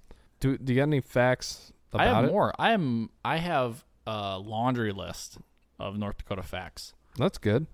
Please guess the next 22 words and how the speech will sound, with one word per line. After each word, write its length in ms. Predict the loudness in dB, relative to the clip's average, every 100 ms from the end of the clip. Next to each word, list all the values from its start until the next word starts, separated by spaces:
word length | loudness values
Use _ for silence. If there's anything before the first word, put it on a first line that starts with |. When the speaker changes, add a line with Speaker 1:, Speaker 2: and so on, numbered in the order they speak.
| -4
Speaker 2:
Um, 340 | 0 0 0 2
Speaker 1:
Is 80 | 2
it 160 | 2
dirty? 340 | 2 2 2 -6 _ _
Speaker 2:
No, 260 | 2 6 6
no, 120 | 4
no. 300 | 4 2 2 2
I 80 | 2
got 120 | 6
Speaker 1:
Clean 100 | 6
Speaker 2:
some 80 | 6
famous 240 | 8 8
Speaker 1:
laundry. 100 | 6
Speaker 2:
folk 260 | 4 2 -2 -2
that 100 | 2
are 40 |
Speaker 1:
Okay. 180 | 2 2
Speaker 2:
born. 260 | 2 0 -4 -10 _ _ -12 -2
Speaker 1:
Good. 240 | 0 0 -8 -20 -6
Speaker 2:
Uh, 440 | -2 0 0 -2 -6 -10 -18 -16 -8
Josh, 440 | 0 2 2 0 -6 -6 0
uh, 420 | 2 4 2